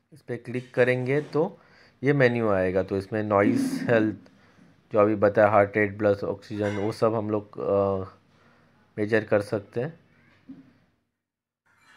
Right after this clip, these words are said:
बैक करेंगे नॉइज़ बस में आप तो रिसेंट कॉल्स और ये डायल में लगे डायरेक्टली कॉल भी कर सकते हैं, इसमें बात भी कर सकते हैं आप डायरेक्टली। इसको ब्लूटूथ कॉलिंग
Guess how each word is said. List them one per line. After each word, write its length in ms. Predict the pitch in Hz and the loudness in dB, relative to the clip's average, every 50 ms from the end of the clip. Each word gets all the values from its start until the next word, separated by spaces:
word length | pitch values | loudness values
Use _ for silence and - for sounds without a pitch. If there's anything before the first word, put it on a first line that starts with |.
| - 104 | -14 -8
बैक 280 | 98 101 101 101 - | -4 -4 -4 -4 -4
करेंगे 300 | - 107 104 107 107 113 | -4 -4 -4 -4 -6 -6
नॉइज़ 280 | 113 107 101 104 104 101 | -4 -4 -4 -4 -4 -4
बस 240 | 101 107 107 98 - | -4 -4 -4 -4 -4
में 80 | 117 110 | -6 -4
आप 160 | 110 104 - _ _ _ _ _ _ _ _ _ - | -4 -4 -6 _ _ _ _ _ _ _ _ _ -4
तो 80 | 120 | -2
रिसेंट 560 | 117 117 113 107 - 123 113 113 117 113 107 - | 0 0 0 0 2 2 2 2 0 -4 -8 -2
कॉल्स 420 | - 107 104 104 104 101 101 - | 2 4 4 4 4 2 0 2
और 160 | 107 104 104 | 2 2 2
ये 120 | 107 110 104 | 2 0 2
डायल 400 | 98 101 98 101 104 107 107 101 | 4 4 4 4 2 0 -4 -4
में 160 | 107 113 110 | -6 -6 -4
लगे 440 | 107 107 107 101 - 117 113 110 101 | -2 -4 -4 -4 -4 -4 -4 -2 0
डायरेक्टली 400 | 98 107 104 104 104 104 120 110 | 2 2 2 2 0 -2 -4 -4
कॉल 260 | - - 107 107 110 | 0 2 2 2 4
भी 120 | 113 127 113 | 2 0 0
कर 160 | - 117 104 | 0 0 0
सकते 280 | - - 107 - - | -2 -4 -6 -6 -6
हैं, 60 | 117 107 | -8 -6
इसमें 200 | - 120 107 98 | -6 -4 0 2
बात 180 | 95 98 101 | 4 4 2
भी 180 | 98 101 107 107 | 2 -2 -6 -4
कर 180 | 101 107 104 | -2 -2 -2
सकते 320 | 98 - 107 98 - - 107 | -2 -4 -8 -6 -4 -2 -2
हैं 60 | 107 | -2
आप 60 | 101 98 | 0 0
डायरेक्टली। 500 | 95 95 92 98 98 98 - 110 147 165 - _ _ _ _ _ _ _ _ _ _ _ _ _ _ _ _ _ _ _ | 0 0 0 -2 -6 -8 -8 -10 -10 -12 -14 _ _ _ _ _ _ _ _ _ _ _ _ _ _ _ _ _ _ _
इसको 320 | - 101 98 98 - - 101 | -10 -8 -8 -8 -8 -8 -8
ब्लूटूथ 400 | 95 95 98 95 95 - 104 98 | -4 -4 -4 -4 -4 -6 -8 -6
कॉलिंग 520 | 98 - 98 95 95 98 98 101 101 101 | -4 -2 0 0 0 -2 -6 -8 -10 -12